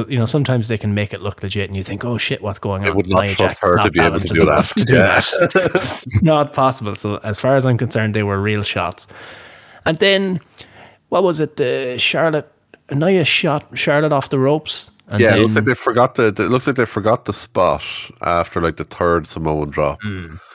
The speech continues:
Speaker 2: She forgot the spot, so they had a bit of a f-, scuffle after the punches, and then Nia went, uh, then Nia shot Charlotte into the ropes,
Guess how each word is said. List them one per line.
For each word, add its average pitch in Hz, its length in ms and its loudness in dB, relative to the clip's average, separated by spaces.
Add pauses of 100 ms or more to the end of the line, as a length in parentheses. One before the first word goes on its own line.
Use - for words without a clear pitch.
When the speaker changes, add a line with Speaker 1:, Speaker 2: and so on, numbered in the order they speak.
(260)
Speaker 2:
She - 160 -4
forgot 98 400 0
the 107 80 -4
spot, 82 440 0 (160)
so - 180 -6
they 82 100 -2
had 85 140 -2
a - 20 -6
bit 82 140 0
of 80 100 -6
a 78 40 -6
f-, - 280 -14
scuffle 82 760 -2
after 80 460 -2
the 67 80 -10
punches, 73 880 -6
and 71 380 -6 (1800)
then 98 220 -2
Nia 101 340 2
went, 92 280 -2 (680)
uh, 98 180 4
then 98 280 -2
Nia 110 280 4
shot - 240 0
Charlotte 92 340 0
into 85 160 -8
the 85 80 -6
ropes, 80 680 -2